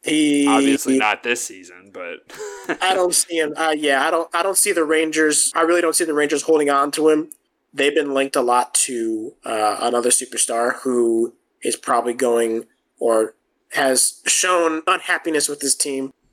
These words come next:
Speaker 1: in Buffalo, and that's Jack Eichel.
Speaker 2: Oh.
Speaker 1: And they've been, they've been linked to him a couple times, and that's gonna be a piece to watch, but won't see anything of it probably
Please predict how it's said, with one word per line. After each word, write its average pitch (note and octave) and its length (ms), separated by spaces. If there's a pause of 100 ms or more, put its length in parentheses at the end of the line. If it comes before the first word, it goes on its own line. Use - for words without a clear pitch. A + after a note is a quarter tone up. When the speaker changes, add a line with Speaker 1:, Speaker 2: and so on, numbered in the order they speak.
(140)
Speaker 1:
in C3+ 200
Buffalo, B2 680
and B2 320
that's B2+ 180
Jack B2+ 340
Eichel. C3 460 (120)
Speaker 2:
Oh. A#2 180
Speaker 1:
And A#2 120
they've B2+ 140
been, B2+ 280 (420)
they've C3+ 180
been C#3+ 160
linked D3 200
to - 80
him D3 100
a C#3+ 40
couple D#3+ 260
times, D3 760
and A#2 480
that's B2 200
gonna C3 160
be B2 120
a A#2+ 40
piece B2+ 260
to C3+ 100
watch, B2 400
but G#2+ 180 (1300)
won't F#3 240
see G3+ 180
anything F3 280
of D#3+ 100
it D#3+ 220
probably D3+ 1000